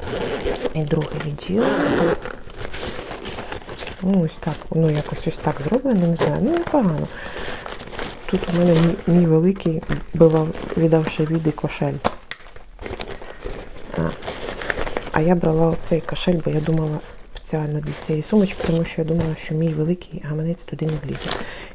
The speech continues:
Тут ще ось кармашок. Непогано, слухай. Колір класний, зелений. А, знаєте що, єдиний мінус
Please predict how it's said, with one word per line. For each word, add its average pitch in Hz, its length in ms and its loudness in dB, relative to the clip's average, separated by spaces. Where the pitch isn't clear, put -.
Тут - 260 -4
ще - 200 -4
ось - 400 -6
кармашок. 156 520 -6
Непогано, 156 460 -2
слухай. - 360 -2
Колір 185 240 6
класний, 151 460 -2
зелений. 147 500 0
А, - 1700 -4
знаєте 196 400 0
що, - 240 -6
єдиний 180 400 4
мінус 214 340 4